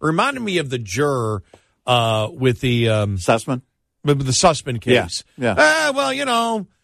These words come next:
Speaker 2: It's a
Speaker 1: uh,
Speaker 2: crime,
Speaker 1: it's,
Speaker 2: but
Speaker 1: it's a crime. Everybody lies, though. No big deal
Speaker 2: Yeah.
Speaker 1: whatsoever."
Speaker 2: Right.
Speaker 1: A lack of complete seriousness of what was going on
Speaker 2: There are bigger
Speaker 1: because,
Speaker 2: crimes.
Speaker 1: because of your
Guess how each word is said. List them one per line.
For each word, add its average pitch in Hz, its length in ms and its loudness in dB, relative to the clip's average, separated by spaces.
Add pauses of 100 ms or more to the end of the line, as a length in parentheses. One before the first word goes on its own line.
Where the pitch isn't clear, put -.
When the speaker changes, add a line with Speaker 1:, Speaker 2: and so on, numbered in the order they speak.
(240)
Speaker 2:
It's 233 240 4
a 226 60 4
Speaker 1:
uh, 208 60 0
Speaker 2:
crime, 180 480 4
Speaker 1:
it's, - 140 4
Speaker 2:
but 135 220 2
Speaker 1:
it's - 120 -6
a 269 60 -4
crime. 233 300 2
Everybody 233 280 0
lies, 160 360 0
though. 165 160 -2
No 214 120 -2
big 190 200 -2
deal 147 280 0
Speaker 2:
Yeah. 143 140 6
Speaker 1:
whatsoever." 131 600 -2 (180)
Speaker 2:
Right. - 100 4
Speaker 1:
A - 20 6
lack 180 360 0
of 165 120 -10
complete 180 540 -8
seriousness 151 960 -4 (260)
of 139 160 0
what 165 200 0
was 135 180 -4
going 151 360 -2
on 156 320 0
Speaker 2:
There 165 140 6
are 170 40 0
bigger 156 260 0
Speaker 1:
because, 160 180 2
Speaker 2:
crimes. 95 240 -4
Speaker 1:
because 175 380 2
of 147 120 -2
your 147 320 0